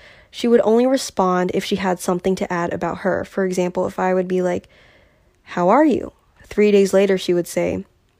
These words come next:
"I'm good. Oh, by the way, I just went on this date with a guy, and let me tell you about it." And so that's what our friendship had become. She had stopped inviting me to all of the other friend hangouts.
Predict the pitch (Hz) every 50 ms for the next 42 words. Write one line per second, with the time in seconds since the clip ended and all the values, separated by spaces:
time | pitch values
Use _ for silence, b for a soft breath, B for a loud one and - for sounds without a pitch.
0 | _ _ _ - - - - - 220 220 202 190 175 170 175 - - - 233 220
1 | 226 214 214 202 202 190 190 180 - - - - - 208 208 190 - 202 190 190
2 | - - - - _ _ _ _ _ - 196 202 196 190 180 180 170 170 - 185
3 | 165 - 175 180 - 165 165 170 170 175 170 170 175 170 170 170 170 - - -
4 | - - - - 50 50 - - _ b b b b b b b b b b b
5 | b b b b b - 254 - 294 285 262 269 277 - 339 339 349 311 - -
6 | - 208 202 226 226 - 233 - - 220 208 202 190 196 185 - - 262 247 85
7 | 64 - - b b b b b _ _ _ _ _ _ _ _ _ _ _ _
8 | - - - 233 233 202 - - - - 214 208 240 254 - - - - 233 220
9 | 202 190 180 175 170 170 170 170 165 165 165 180 190 - - - - 190 180 175
10 | 175 180 175 - 190 - - 175 165 170 170 - - - 170 165 - - - 208
11 | 220 226 202 - - - - -